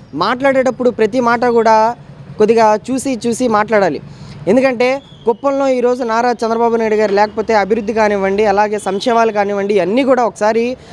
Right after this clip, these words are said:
మీకు కళ్ళు మింగాయా లేకపోతే మరి మీరేం చేస్తున్నారో అర్థం కావట్లేదు. కాబట్టి ఒకసారి కుప్పానికి వెళ్ళి మరి చంద్రబాబు నాయుడు గారు చేసిన అభివృద్ధి ఏంటి, చంద్రబాబు నాయుడు గారు చేసిన కుప్పానికి మేలేంటి అనేది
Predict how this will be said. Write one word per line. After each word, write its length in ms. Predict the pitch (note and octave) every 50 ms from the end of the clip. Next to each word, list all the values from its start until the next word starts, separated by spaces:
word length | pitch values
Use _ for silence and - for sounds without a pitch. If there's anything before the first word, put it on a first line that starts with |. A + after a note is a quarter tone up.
| - - - - -
మీకు 260 | E3 G#3 B3 G3+ A#3+ A#3+
కళ్ళు 340 | - - A3 B3 C4 C#4+
మింగాయా 560 | C4 B3 A#3+ A#3+ B3+ C4+ C4+ C4 B3+ B3+ C4 C#4
లేకపోతే 800 | C4 A#3+ A#3 A#3+ C4 A3 A#3 A#3+ G#3 A3+ A#3+ A#3+ A3 F#3 C#3 A2+ - - - - - -
మరి 440 | E3+ F#3 G#3+ A3+ A3+ G#3 F#3 D#3 C3 - - - - - E3
మీరేం 320 | D#3+ E3+ G3+ A#3+ C#4+ D4 C#4
చేస్తున్నారో 380 | C4+ C4 C#4+ C4+ C4+ B3+ A#3
అర్థం 160 | G#3+ G3+ A#3+
కావట్లేదు. 280 | A#3+ A#3+ A3+ G#3+ G3+ F3+
కాబట్టి 420 | G#3 A3 A#3 B3+ A3 B3+ B3 B3+
ఒకసారి 380 | A#3+ G#3+ F#3+ - - G#3+ A3+ A#3+
కుప్పానికి 500 | G#3 - G#3 G3+ - C4 C4 C4 A#3 A#3+
వెళ్ళి 340 | A3+ A3 A3 A3 A#3 B3 - - - - - -
మరి 140 | G3+ G#3+ G#3 - G#3
చంద్రబాబు 260 | G#3 A#3+ B3 B3+ B3+
నాయుడు 160 | B3+ B3 B3
గారు 260 | A#3+ B3+ A#3 G#3+ G3
చేసిన 240 | G#3 G#3 G3+ A#3+ A3
అభివృద్ధి 440 | F#3+ F#3 F3+ A#3 B3 C4+ G3+ G3+ A#3
ఏంటి, 340 | A3 G#3+ F#3+ G#3+ G#3+ B3 B3+ - - - - - - -
చంద్రబాబు 220 | G#3+ A3+ B3 B3+ B3+
నాయుడు 180 | B3 B3 A#3+
గారు 140 | B3 B3 A#3
చేసిన 280 | G#3+ A#3+ A3 - A#3+ A#3
కుప్పానికి 500 | F#3+ - G#3 G3 - B3 B3+ B3+ - B3
మేలేంటి 520 | G#3 G3 G#3 B3+ C#4+ C#4+ C#4+ C#4 B3+ B3+
అనేది 420 | B3+ B3+ B3 A3+ A3 A3+ A#3 A#3+